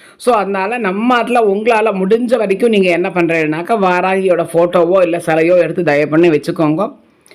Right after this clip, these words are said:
பூக்கள் வந்து அரளிப்பூ ரொம்ப விசேஷம், ரொம்ப பிடிக்கும் அவளுக்கு. அரளிப்பூ, சாமந்திப்பூ அதை போட்டு அழகா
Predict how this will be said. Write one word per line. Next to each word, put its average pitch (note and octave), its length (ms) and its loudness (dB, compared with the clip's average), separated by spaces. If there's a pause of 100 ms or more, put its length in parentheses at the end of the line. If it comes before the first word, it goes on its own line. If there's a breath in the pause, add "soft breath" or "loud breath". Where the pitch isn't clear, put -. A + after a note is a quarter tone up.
(260 soft breath)
பூக்கள் C#4 420 2
வந்து G#3 200 2
அரளிப்பூ B3 600 0
ரொம்ப F#3 340 2
விசேஷம், F3 440 -2
ரொம்ப F3 240 -2
பிடிக்கும் E3+ 380 0
அவளுக்கு. D3 360 0
அரளிப்பூ, G3+ 520 0 (100)
சாமந்திப்பூ F#3 720 0 (1400 soft breath)
அதை G#3 240 -2
போட்டு F#3+ 320 0
அழகா F#3 500 0